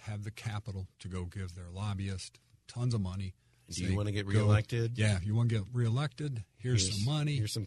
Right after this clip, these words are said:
Speaker 1: Make
Speaker 2: cash.
Speaker 1: sure it stays in there. Otherwise,
Speaker 2: Gosh.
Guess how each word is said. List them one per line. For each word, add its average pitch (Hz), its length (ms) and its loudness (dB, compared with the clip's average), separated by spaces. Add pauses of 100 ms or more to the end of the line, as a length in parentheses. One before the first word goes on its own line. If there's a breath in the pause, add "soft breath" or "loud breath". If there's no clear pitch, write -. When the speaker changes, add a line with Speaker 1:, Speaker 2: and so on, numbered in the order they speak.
Speaker 1:
Make 117 140 2
Speaker 2:
cash. 104 180 4
Speaker 1:
sure 117 220 2
it 104 100 0
stays 98 400 0
in 117 160 2
there. 104 260 -2
Otherwise, 92 520 -2
Speaker 2:
Gosh. - 340 -10